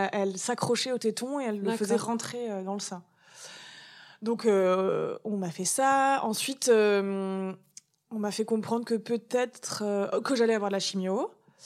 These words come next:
Speaker 1: euh, parce que éventuellement, euh, le cancer avait pu, euh,
Speaker 2: Se propager.
Speaker 1: se propager, qu'il fallait être sûr que j'étais jeune, que c'était un cancer agressif,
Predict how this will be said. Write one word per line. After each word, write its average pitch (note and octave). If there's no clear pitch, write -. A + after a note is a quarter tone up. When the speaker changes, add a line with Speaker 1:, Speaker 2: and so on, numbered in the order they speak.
Speaker 1:
euh, F3+
parce F#3+
que A#3
éventuellement, A3+
euh, A3
le G#3
cancer G3+
avait G3
pu, G#3+
euh, G3
Speaker 2:
Se -
propager. G3
Speaker 1:
se G#3+
propager, A3+
qu'il -
fallait G#3+
être F#3+
sûr C4
que C4+
j'étais G#3+
jeune, A#3+
que A#3
c'était -
un G#3
cancer G3+
agressif, F#3